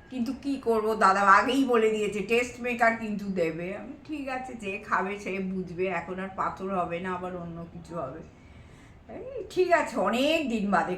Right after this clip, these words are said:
করলাম। আর আমার খাবারটা এখনো রেডি হয়নি, নিজের খাবারটা নিয়ে আসি, দাঁড়াও। তোমরা বলবে, "দিদি, তোমার খাবার কই? বললে তো আনা হয়নি, তুমি কি কিছু খাচ্ছ না?" না, দেখিয়ে দিচ্ছি, এই যে কলা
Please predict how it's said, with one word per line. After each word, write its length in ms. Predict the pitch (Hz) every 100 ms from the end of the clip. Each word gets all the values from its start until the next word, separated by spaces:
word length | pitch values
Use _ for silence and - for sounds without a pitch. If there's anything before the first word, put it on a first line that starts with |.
| -
করলাম। 380 | 170 160 160 160 - - - -
আর 280 | 170 175 175
আমার 340 | 170 185 202 202
খাবারটা 460 | - 170 190 190 220
এখনো 260 | 226 220
রেডি 400 | 208 185 185 226
হয়নি, 440 | 233 185 165 170 170
নিজের 280 | 175 175 185
খাবারটা 420 | - 151 165 180
নিয়ে 280 | 165 160 156
আসি, 320 | 156 156 165 165
দাঁড়াও। 220 | 131 139 _ _ _ _ 226
তোমরা 160 | 233
বলবে, 460 | 233 233 226 226 226
"দিদি, 440 | 208 233 233 285 277
তোমার 280 | 254 269 294
খাবার 300 | 320 320 320 320
কই? 440 | 320 254 185 180 185
বললে 280 | 202 220 254
তো 120 | 247
আনা 340 | 285 247 262 294
হয়নি, 680 | 302 240 208 180 160 156 - - - -
তুমি 180 | 202 208
কি 140 | 214 220
কিছু 200 | 247 285
খাচ্ছ 480 | - 180 - -
না?" 540 | 339 370 415 226 160 196 - - -
না, 180 | 214 208
দেখিয়ে 420 | 202 190 - 233
দিচ্ছি, 340 | 226 240 - 277
এই 180 | 196
যে 120 | 196 190
কলা 640 | - 190 196 208 226